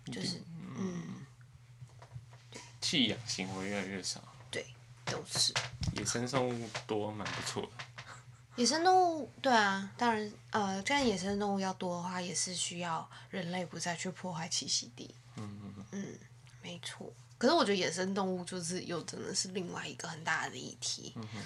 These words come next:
Speaker 1: 哼。
Speaker 2: 但是真的也是很值得可以来讨论一下。可是它真的，因为如果我们要讨论流浪动物的话，还是其实真的都是，这个就很明确是人类造成的问题。
Speaker 1: 嗯哼，
Speaker 2: 嗯，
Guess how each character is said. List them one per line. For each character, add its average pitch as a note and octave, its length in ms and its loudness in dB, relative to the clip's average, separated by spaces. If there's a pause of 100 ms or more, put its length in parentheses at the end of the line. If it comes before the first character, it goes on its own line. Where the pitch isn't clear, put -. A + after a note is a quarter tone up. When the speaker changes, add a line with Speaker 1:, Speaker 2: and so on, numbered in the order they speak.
Speaker 1:
哼。 - 140 -12
Speaker 2:
但 F#3 220 0
是 F#3+ 100 -4
真 F3+ 240 -4
的 F3+ 140 -6
也 - 100 -8
是 F3+ 160 -8
很 E3+ 240 -8
值 - 200 -10
得 - 240 -8
可 - 100 -4
以 - 120 -8
来 - 220 -10
讨 - 180 -8
论 - 180 -8 (340)
一 - 100 -8
下。 - 440 -2 (100)
可 - 100 0
是 F#3+ 100 2
它 G#3 220 4 (140)
真 D4 220 2
的， C4+ 80 2 (480)
因 D#4 120 0
为 D4 80 6
如 A#3+ 80 8
果 A3 160 10
我 G3 80 6
们 F3 140 -2
要 F#3+ 100 0
讨 F#3 200 0
论 G3+ 160 2
流 F#3 100 0
浪 F#3 200 0
动 F3+ 220 0
物 F3 140 -4
的 - 260 -10 (220)
话， - 340 -2 (460)
还 F#3 160 2
是 F#3+ 260 0 (160)
其 F#3 140 2
实 F3+ 180 -4
真 F#3 160 -2
的 F3+ 120 -4
都 - 180 -6
是， - 180 -8 (240)
这 D4+ 120 6
个 A#3 80 10
就 G#3+ 100 8
很 E3+ 240 0 (500)
明 F3 240 -2
确 F3 240 2
是 - 320 -4
人 - 220 -4
类 - 160 -6
造 - 220 -2
成 - 200 -6
的 - 80 -12
问 - 200 -12
题。 - 160 -12 (160)
Speaker 1:
嗯 A2+ 160 -4
哼， G2+ 220 -8
Speaker 2:
嗯， F#3 120 -6